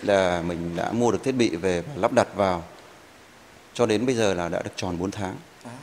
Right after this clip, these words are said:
Speaker 2: bốn tháng rồi. Vậy anh có thể, à, chia sẻ xem là trong quãng thời gian bốn tháng đấy thì cái thiết bị Active Flow nó đem lại những cái lợi ích hoặc là những cái hiệu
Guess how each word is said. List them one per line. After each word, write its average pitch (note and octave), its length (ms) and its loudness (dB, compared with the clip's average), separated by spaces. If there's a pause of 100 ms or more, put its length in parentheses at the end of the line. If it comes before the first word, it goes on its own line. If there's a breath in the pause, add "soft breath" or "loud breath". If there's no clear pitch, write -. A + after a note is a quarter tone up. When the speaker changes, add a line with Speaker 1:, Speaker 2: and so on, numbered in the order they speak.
(460)
Speaker 2:
bốn A#2+ 120 -12
tháng B2 200 -8
rồi. - 80 -14 (680 loud breath)
Vậy C3 340 4
anh F#3+ 200 2
có F#3 80 4
thể, D#3+ 240 6
à, G2+ 220 8 (380 loud breath)
chia A#3 160 8
sẻ B2+ 240 8
xem F3 160 4
là D#3 160 10 (160)
trong G#3 220 6
quãng G3+ 240 4
thời F3+ 120 2
gian E3 200 4
bốn D3+ 200 8
tháng D3 180 4
đấy C#3+ 180 8 (680 loud breath)
thì D3+ 240 6
cái D3+ 340 6
thiết B3 100 4
bị G#3+ 180 4 (160)
Active G#3+ 360 0
Flow E3+ 260 10 (220)
nó C#3+ 320 10
đem A3 180 8
lại F#3 220 8
những D3 100 0
cái F3+ 120 4
lợi F#3+ 320 8
ích - 280 4 (160)
hoặc C#3 200 -4
là B2+ 140 6
những F#3+ 500 0
cái E3 120 4
hiệu G#3+ 220 6